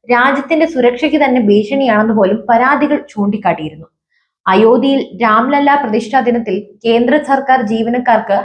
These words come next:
ഹാഫ് ഡേ ലീവ് അനുവദിച്ചതിനെതിരെയും ഇയാൾ സോഷ്യൽ മീഡിയയിലൂടെ രംഗത്ത് വന്നിരുന്നു. ആശാ സമരത്തെ അനുകൂലിച്ച് സമരപ്പന്തലിലെത്തിയ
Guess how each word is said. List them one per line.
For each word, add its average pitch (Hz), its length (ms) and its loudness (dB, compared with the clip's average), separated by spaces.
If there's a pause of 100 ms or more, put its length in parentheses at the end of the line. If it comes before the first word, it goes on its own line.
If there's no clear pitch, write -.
(140)
ഹാഫ് 240 380 0
ഡേ 285 60 -4
ലീവ് 247 400 -4 (120)
അനുവദിച്ചതിനെതിരെയും 220 1000 -2 (440)
ഇയാൾ 240 140 2
സോഷ്യൽ 247 420 0
മീഡിയയിലൂടെ 226 540 2
രംഗത്ത് 185 380 -2
വന്നിരുന്നു. 151 360 -6 (580)
ആശാ 330 380 2
സമരത്തെ 294 440 0
അനുകൂലിച്ച് 240 560 0
സമരപ്പന്തലിലെത്തിയ 240 1000 -2